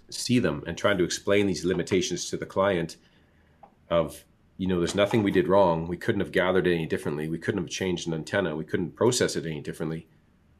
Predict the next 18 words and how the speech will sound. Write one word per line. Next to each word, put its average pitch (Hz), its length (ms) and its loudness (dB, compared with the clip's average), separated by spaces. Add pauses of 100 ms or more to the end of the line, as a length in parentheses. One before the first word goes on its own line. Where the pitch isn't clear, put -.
(200)
Once, 101 600 0 (480)
if - 140 -4
the 113 60 -2
signal's 110 400 2
not 90 180 2
getting 92 240 4
to - 140 -2
an 85 60 2
area, 90 300 4
it's 85 180 -2
just - 140 -8
not 82 180 -4
getting 87 300 0
there. 69 260 -6 (840)
So, 87 580 2 (960)
and 98 160 2
it's 87 120 -2
very, 107 720 2